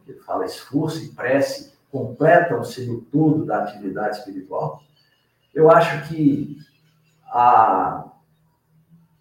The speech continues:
o melhor que, que o cristão tem que fazer é se esforçar. É o esforço que vai fazer a diferença para nós.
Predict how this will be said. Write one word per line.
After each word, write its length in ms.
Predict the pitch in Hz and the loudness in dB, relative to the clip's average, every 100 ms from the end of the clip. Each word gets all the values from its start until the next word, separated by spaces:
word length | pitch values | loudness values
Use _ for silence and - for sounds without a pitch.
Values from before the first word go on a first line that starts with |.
| _ _ - | _ _ -4
o 100 | 196 | 2
melhor 680 | 208 151 143 190 170 151 | 2 4 4 6 6 4
que, 320 | - 151 147 - | 0 0 -2 -6
que 140 | - | -8
o 80 | 185 | -6
cristão 600 | - 147 - - 190 233 | -4 -4 -4 -4 -2 -2
tem 140 | - | -4
que 60 | 165 | -6
fazer 380 | - - - - | -2 -2 0 -2
é 40 | |
se 140 | - - | -2 -6
esforçar. 600 | - - - - - - _ _ _ _ _ _ - | -6 -8 -8 -12 -16 -18 _ _ _ _ _ _ 4
É 400 | 170 - - - | 8 8 6 0
o 40 | 165 | -6
esforço 720 | 160 - - - - - 143 | -6 -8 -4 -2 -2 -4 -4
que 60 | |
vai 260 | 147 156 170 | 0 4 4
fazer 320 | - - 139 | 2 2 2
a 40 | 139 | 0
diferença 480 | - 120 117 - | -2 -2 -2 -6
para 200 | - - | -8 -8
nós. 380 | - 85 - _ | -8 -12 -18 _